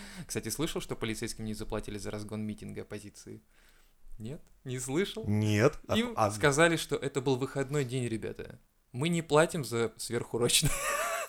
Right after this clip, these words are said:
Speaker 1: <laughs>
Speaker 2: Прикол.
Speaker 1: То
Speaker 2: есть
Speaker 1: Да.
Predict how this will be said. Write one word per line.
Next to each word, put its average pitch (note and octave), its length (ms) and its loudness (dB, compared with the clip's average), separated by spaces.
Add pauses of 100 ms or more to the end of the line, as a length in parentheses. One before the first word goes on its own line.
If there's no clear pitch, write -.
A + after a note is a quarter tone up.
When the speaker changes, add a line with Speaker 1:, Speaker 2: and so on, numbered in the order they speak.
(240)
Speaker 1:
<laughs> - 680 -6
Speaker 2:
Прикол. G3+ 840 12 (240)
Speaker 1:
То E4 720 0
Speaker 2:
есть G3 100 8
Speaker 1:
Да. F#4+ 280 0